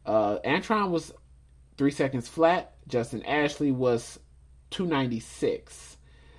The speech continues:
Uh, he was the quickest to six sixty in this round. So now we got round two, Nitro Funny Car, round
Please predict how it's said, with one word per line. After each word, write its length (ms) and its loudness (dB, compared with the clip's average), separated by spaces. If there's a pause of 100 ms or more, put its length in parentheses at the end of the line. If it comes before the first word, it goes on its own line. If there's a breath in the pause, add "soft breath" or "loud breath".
(320 soft breath)
Uh, 160 -2
he 160 -2
was 180 -2
the 80 -2
quickest 680 -4 (420 soft breath)
to 120 -8
six 320 -6
sixty 600 -6 (420 soft breath)
in 200 -4
this 280 -2
round. 500 -6 (680 soft breath)
So 180 2
now 500 2
we 160 2
got 320 4 (680)
round 400 2
two, 420 0 (240)
Nitro 960 -2 (340)
Funny 260 2
Car, 560 -6 (1200)
round 840 -2